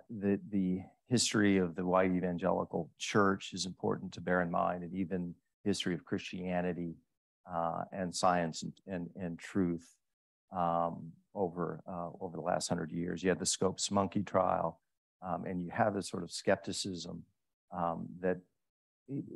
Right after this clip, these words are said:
exists. Tim, Tim Keller and others have talked about that within evangelical movement, um, that, um, I think makes it more susceptible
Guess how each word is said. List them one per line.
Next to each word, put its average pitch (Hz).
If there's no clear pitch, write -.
exists. 101
Tim, 101
Tim 104
Keller 95
and 90
others 90
have -
talked 107
about -
that 98
within 95
evangelical 95
movement, 92
um, 90
that, 92
um, 92
I 113
think 110
makes 107
it 113
more 95
susceptible -